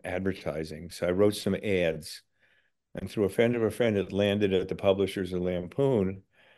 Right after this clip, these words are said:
That was Jerry Taylor. And he said, "Well, why don't you come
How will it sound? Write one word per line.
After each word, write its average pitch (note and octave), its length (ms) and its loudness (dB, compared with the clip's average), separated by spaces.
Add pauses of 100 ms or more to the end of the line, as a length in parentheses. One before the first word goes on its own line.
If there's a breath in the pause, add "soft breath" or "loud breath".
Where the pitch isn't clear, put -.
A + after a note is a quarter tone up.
(280 soft breath)
That G2+ 80 -2
was G2 100 -2
Jerry G#2 340 6
Taylor. G2+ 580 4
And F#2 80 -4
he F#2+ 60 -6
said, G#2 160 -4
"Well, G2+ 100 -2
why A#2+ 160 6
don't C#3+ 140 0
you C3 100 0
come G#2 480 2